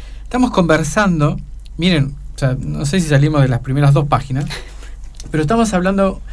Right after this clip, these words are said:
de quiénes fueron y cuándo pasó, eh, sobre la historia del cine regional.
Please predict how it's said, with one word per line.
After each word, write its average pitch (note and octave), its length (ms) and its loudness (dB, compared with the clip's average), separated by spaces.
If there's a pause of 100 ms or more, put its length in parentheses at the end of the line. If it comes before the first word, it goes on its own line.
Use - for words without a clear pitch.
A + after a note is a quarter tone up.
(300)
de D3 420 4
quiénes A#3 240 4
fueron D3 640 4 (360)
y D3 100 -4
cuándo A3 340 2
pasó, E3 500 2 (440)
eh, C3 400 4
sobre D#3 260 2
la D#3 80 2
historia F3 420 4
del C3 140 2
cine C3 240 0
regional. A#2+ 600 -4